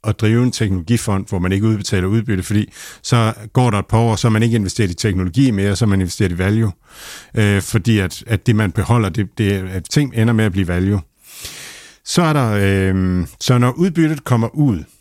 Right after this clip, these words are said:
øh, nu bliver det så beregnet, det var otteogtredive kroner, så kom, så bliver det udbetalt. Øh, og det, det medfører så, at jeg som forvalter inden sætter og, og sælger ud af positionerne, sådan at vi har de der omkring hundrede tyve millioner, det var, vi udbetalt nu i udbytte.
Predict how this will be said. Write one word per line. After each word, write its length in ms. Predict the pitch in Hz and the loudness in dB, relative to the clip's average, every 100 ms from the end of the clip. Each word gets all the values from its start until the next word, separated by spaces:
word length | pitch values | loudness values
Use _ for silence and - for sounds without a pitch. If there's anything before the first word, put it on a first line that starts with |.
| _ _ | _ _
øh, 280 | 110 107 107 | 0 2 2
nu 100 | 127 | 0
bliver 160 | 147 139 | 2 0
det 80 | 107 | 2
så 140 | 131 | 0
beregnet, 500 | 117 104 120 101 - | 0 0 0 -2 -2
det 120 | 123 | 0
var 420 | 104 90 85 85 | 2 0 -2 -4
otteogtredive 460 | 113 113 95 95 85 | 0 0 -2 -6 -10
kroner, 360 | - 135 156 147 | -2 -2 0 -2
så 140 | - | -2
kom, 340 | - 127 113 - | -2 0 0 -4
så 260 | - 127 | -2 0
bliver 200 | 117 117 | 0 -2
det 120 | 98 - _ | -2 -4 _
udbetalt. 640 | 127 123 117 107 87 78 - - - - | -2 0 -2 -2 -2 -6 -16 -20 -20 -4
Øh, 280 | 110 107 107 | 0 2 2
og 120 | 113 | 2
det, 260 | 147 135 - | 2 0 2
det 200 | 143 131 | 2 2
medfører 440 | 135 143 - 120 | 2 0 2 0
så, 120 | 98 | 2
at 160 | 123 113 | 0 2
jeg 120 | 120 | 0
som 160 | 120 117 | 0 0
forvalter 460 | - 104 127 110 95 | 0 2 2 0 -6
inden 480 | 110 123 139 151 151 | 0 2 4 2 0
sætter 340 | - - 131 | -2 0 2
og, 320 | 123 95 95 92 - - | 0 0 -2 -2 -4 -2
og 160 | 110 | -2
sælger 340 | - 135 120 95 | 2 2 2 0
ud 200 | 123 123 | 0 0
af 140 | 101 | -2
positionerne, 680 | - 95 - 165 147 110 101 | -4 -8 -2 -2 0 -2 -2
sådan 260 | - 120 107 | 0 -2 0
at 180 | 107 | -2
vi 60 | 104 | 0
har 200 | 98 117 | 2 2
de 120 | 107 | 2
der 220 | 107 107 90 - - - | 0 0 -2 -8 -20 -2
omkring 380 | 107 - 117 | 0 2 0
hundrede 200 | 98 120 | 2 2
tyve 300 | 117 - 113 | 0 0 0
millioner, 400 | 113 104 107 98 | 2 2 0 -2
det 140 | 80 90 | -4 -4
var, 140 | 95 | -2
vi 120 | 98 | 0
udbetalt 540 | 104 104 104 - 104 92 | 0 0 -4 -2 -2 0
nu 140 | 101 | -2
i 60 | 98 | 0
udbytte. 480 | 90 95 - 90 | -2 -4 -6 -6